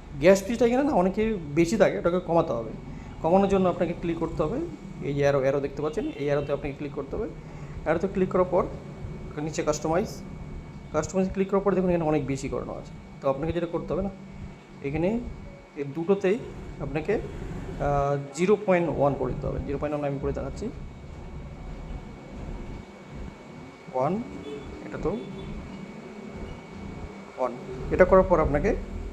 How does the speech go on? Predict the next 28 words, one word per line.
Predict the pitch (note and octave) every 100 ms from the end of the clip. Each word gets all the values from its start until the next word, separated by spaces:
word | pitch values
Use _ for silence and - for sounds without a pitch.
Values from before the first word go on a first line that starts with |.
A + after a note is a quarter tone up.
| - - - - -
এই | D#3 -
ফিক্সড | G3+ G3+ F#3+
লেখা | G3 G3+
আছে, | D#4 D3 -
ফিক্সডে | E3+ - F3+
আপনাকে | - D#3 G#3
ক্লিক | - C#3+
করে | - -
দিতে | -
হবে, | E2+ F2 -
ফিক্সড, | D3+ C#3 - - - - -
কনফার্ম। | C#3+ - G#2+ - - - - - - -
এবার | F3 F3+
আপনি | F3+
নিচে | E3+ F#3
কনফার্ম | D3+ D#3 E3
করুন, | F3+ D#4+ F#4 - - - - - -
কনফার্ম। | C#3 C#3 F3 C4+ - - - - - - D3 C#3+ - - - - - - - -
এবার | D3 D#3
আপনার | D#3 F#3 - - - - C#3
ওয়ালেট | C#3+ D3 D3
পাসওয়ার্ড | C3 C#3 D#3+ C#3+
যেটা | D3+ D3+
আছে | - - - - - -
সেটা | - B2+ B2+
আপনি | F3+ - - - - -
পাসওয়ার্ডটা | A#2 C3 C3 C#3
দিবেন। | C3+